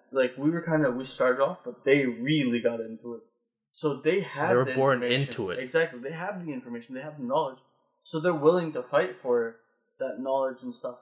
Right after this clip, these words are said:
Speaker 1: that it's,
Speaker 2: They
Speaker 1: to them, it's not a toy.
Speaker 2: They see early on. They, it's a, in some cases, a toy, but yeah, it's a tool.
Speaker 1: It's a tool.
Speaker 2: And, and they see very early on that, hey, th-, this is happening. Something needs to be done.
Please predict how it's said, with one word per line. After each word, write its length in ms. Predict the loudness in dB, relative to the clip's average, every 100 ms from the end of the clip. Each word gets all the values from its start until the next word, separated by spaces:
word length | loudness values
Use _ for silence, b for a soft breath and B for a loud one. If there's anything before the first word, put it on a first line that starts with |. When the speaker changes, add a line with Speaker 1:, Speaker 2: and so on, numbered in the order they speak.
| _
Speaker 1:
that 320 | 0 0 -2 -6
it's, 220 | -4 -2
Speaker 2:
They 120 | -4 -14 2
Speaker 1:
to 60 |
them, 200 | 6 6
it's 140 | 4 0
not 180 | 0 0
a 60 |
toy. 260 | -4 -10 -10 -4
Speaker 2:
They 100 | 0
see 260 | 0 2 0
early 300 | 4 4 4
on. 360 | 4 2 2 0
They, 80 | 0
it's 200 | 0 -2
a, 160 | -4 _ _ _ _ _ -20 _ _
in 100 | -2
some 180 | 2 2
cases, 220 | 2 -2
a 40 | 0
toy, 140 | 0
but 160 | 4 4
yeah, 120 | 6
it's 120 | 4
a 40 | -4
tool. 320 | 0 4 4
Speaker 1:
It's 80 | 2
a 40 | -6
tool. 80 | 0
Speaker 2:
And, 180 | 2 4 4 4
and 120 | 4
they 80 | 2
see 260 | 2 0
very 300 | 4 4 4
early 280 | 4 2 2
on 280 | 2 4 2
that, 180 | 0 -4 -4
hey, 300 | 2 2 2 _ _ _ _ 0
th-, 260 | 4 4 4
this 260 | 0 0
is 140 | -4 2
happening. 540 | 4 2 -2 -8 -8 _ _ _ _
Something 320 | 2 2 4 0
needs 140 | -4
to 120 | -6
be 160 | -4 -6
done. 280 | -6 -8